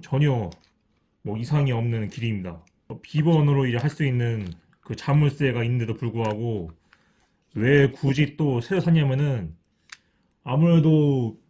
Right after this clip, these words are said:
새로 산 전기 자전거가 무려 이백육십구만 원의 고-, 고가의 자전거다 보니까 어, 이걸로는 좀 안심이 안 되더라고요. 이것도 두께가 좀 상당하긴 상당하거든요. 잘릴 위험도 있고,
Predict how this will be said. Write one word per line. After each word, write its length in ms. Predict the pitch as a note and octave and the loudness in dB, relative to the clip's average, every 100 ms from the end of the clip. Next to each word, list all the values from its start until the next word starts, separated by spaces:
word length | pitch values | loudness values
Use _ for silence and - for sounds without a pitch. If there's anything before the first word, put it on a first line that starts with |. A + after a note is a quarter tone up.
| _ _ _ - | _ _ _ -20
새로 240 | - G#3 | 2 4
산 200 | G3+ G3 | 6 4
전기 240 | D#3 D3 D3+ | 4 4 4
자전거가 800 | C#3 C#3 B2 C3 C3 A2 F2+ - _ _ _ _ _ _ _ _ | 4 2 2 0 0 -2 -6 -12 _ _ _ _ _ _ _ _
무려 500 | - A2+ B2+ A#2+ F#2+ _ _ _ _ _ | -10 0 2 2 -2 _ _ _ _ _
이백육십구만 880 | - B2 D#3+ D3 D3+ - - C3 D3+ | -4 6 6 6 2 -4 -6 0 2
원의 680 | D3 C3+ C3 B2+ A#2 F#2 E2 - _ | 4 2 2 0 0 -4 -8 -16 _
고-, 180 | - A#2+ | -18 -14
고가의 440 | - - E3 D3 C3 | -12 -2 2 2 2
자전거다 380 | B2 C3 B2 | 0 -2 -2
보니까 600 | A2 A2+ A2 B2+ A#2+ E2+ - _ _ _ _ _ - _ _ | -2 -4 -4 -4 -4 -8 -14 _ _ _ _ _ -20 _ _
어, 160 | - A2 | -8 -4
이걸로는 520 | G#2+ D#3 F#3+ F#3 F3 | 0 2 4 4 4
좀 120 | D3+ | 4
안심이 380 | A#2+ C#3+ D#3+ E3+ | 4 4 6 4
안 100 | C3 | 4
되더라고요. 640 | C3+ B2 A#2+ G#2+ G#2 F#2 D#2+ - - | 2 0 0 0 -2 -4 -8 -14 -6
이것도 320 | C#3 E3+ E3+ | -2 0 -2
두께가 400 | - - G#3 E3+ | -4 2 2 4
좀 100 | C#3+ | 0
상당하긴 500 | B2 G#3+ G#3+ F3+ E3 | -2 -2 0 2 4
상당하거든요. 720 | C#3+ F3 F3 E3 D#3 C#3 G3 - _ _ _ | 2 2 2 2 2 2 -2 -8 _ _ _
잘릴 440 | G3+ A3+ A#3 E3+ | -4 -2 2 2
위험도 360 | B2+ F3+ F3 D3+ | 4 4 4 2
있고, 540 | C3+ C3 E3 D3 F#2 | 0 0 -2 0 -4